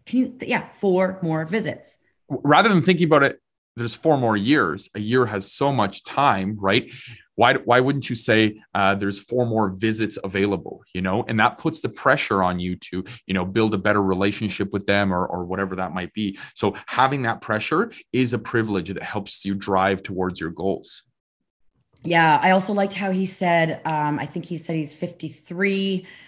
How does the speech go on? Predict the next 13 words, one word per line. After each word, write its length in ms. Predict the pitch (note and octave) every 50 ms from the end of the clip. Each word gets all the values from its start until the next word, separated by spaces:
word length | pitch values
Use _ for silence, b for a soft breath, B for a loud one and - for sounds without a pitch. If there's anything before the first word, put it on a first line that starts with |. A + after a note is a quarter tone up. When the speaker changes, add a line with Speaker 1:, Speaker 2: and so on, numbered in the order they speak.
| B B B B _ E3
Speaker 1:
And 840 | E3+ E3 E3 E3 D#3+ D#3+ D#3+ D#3+ D#3+ D#3 D#3 D#3 D3+ D3+ D3 D3 C#3+ - -
the 280 | - C3+ D#3+ D#3+ - -
average 520 | C#3+ D3+ D#3 D3+ D3 D#3 D#3+ D3+ - - -
person 760 | - - D#3+ D3+ C#3+ - - E3 D#3 D3+ D3 D3 C3+ C3+ D3
lives 600 | D3+ D3 C#3+ C#3+ C#3+ C#3+ - - - - - -
to 540 | - E3+ D#3 D#3 D3+ D3+ D3 C#3+ C#3+ C#3+ C#3+ C#3
seventy-eight. 1000 | - - E3+ D#3 D3 D3 C#3+ D3 C3+ - - - E3+ F3 F3+ F#3+ F#3 - B B B B B B B B B
So 260 | - - - F#3 E3+
that 220 | D#3 D#3 D#3 D3+ D3+
means 280 | D#3+ D#3 D3+ D#3 C3+
I 180 | - - D3 D3+
have 760 | D3+ D3 D3+ D#3 D3+ D3 D3 D3 C#3+ C#3+ C3+ - - - -
twenty-five. 960 | - - E3 E3+ E3 E3 E3 E3 E3 F3 D#3+ D#3+ D#3+ D#3 D#3 D#3 D3+ C#3+